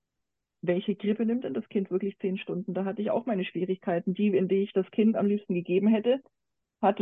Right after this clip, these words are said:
von sieben Uhr dreißig bis fünfzehn Uhr dreißig geöffnet. Da habe ich nur müde gelacht. Also <laughs> so eine Betreuung brauche ich ehrlich gesagt gar nicht, ne? Und, äh, wir werden es höchstwahrscheinlich auch so machen langfristig, dass wir uns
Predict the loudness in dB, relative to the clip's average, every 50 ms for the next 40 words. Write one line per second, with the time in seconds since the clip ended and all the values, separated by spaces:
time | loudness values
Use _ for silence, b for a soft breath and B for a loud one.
0 | -4 0 2 2 2 2 0 2 4 4 6 6 4 4 4 4 4 4 4 4
1 | 2 0 -2 -4 -2 2 2 2 2 0 -2 -4 -4 -2 0 0 0 0 0 -2
2 | -2 -4 -4 -8 -12 -12 _ _ _ _ _ _ _ _ _ 0 2 2 2 2
3 | 0 0 2 2 2 4 4 2 4 4 4 4 6 4 4 4 2 2 4 4
4 | 4 2 2 0 2 2 4 6 4 6 6 4 4 4 2 -6 -16 -16 -16 -18
5 | _ _ 4 4 6 6 4 2 2 4 6 6 6 6 4 4 4 4 4 4
6 | 2 2 2 0 0 0 0 0 2 2 2 2 0 0 2 2 2 0 0 0
7 | 0 0 0 2 0 0 0 0 0 2 2 2 4 4 4 6 6 6 6 4
8 | 0 0 0 0 0 0 2 0 -2 0 0 0 0 0 0 0 2 0 0 0
9 | _ 2 2 4 2 0 0 0 0 2 2 0 0 -2 -2 -2 -2 -2 -2 _
10 | -8 -4 -2 -2 -2 -2 0 0 2 2 2 2 0 -2 -4